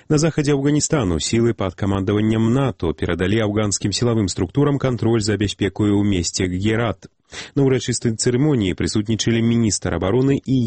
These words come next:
іншыя высокапастаўленыя афганскія афіцыйныя асобы,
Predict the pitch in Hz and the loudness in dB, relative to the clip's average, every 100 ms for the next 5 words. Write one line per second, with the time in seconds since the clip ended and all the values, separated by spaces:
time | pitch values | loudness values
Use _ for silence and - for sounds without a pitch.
0 | 107 110 - 113 104 98 95 92 - 95 | 0 0 0 0 2 0 -2 -2 -2 -2
1 | 98 101 101 104 110 107 98 85 - 98 | 0 0 0 -2 -2 0 0 -2 -2 -2
2 | 87 92 - 82 85 87 - 101 92 87 | -2 -2 -2 0 0 -2 -2 0 0 -4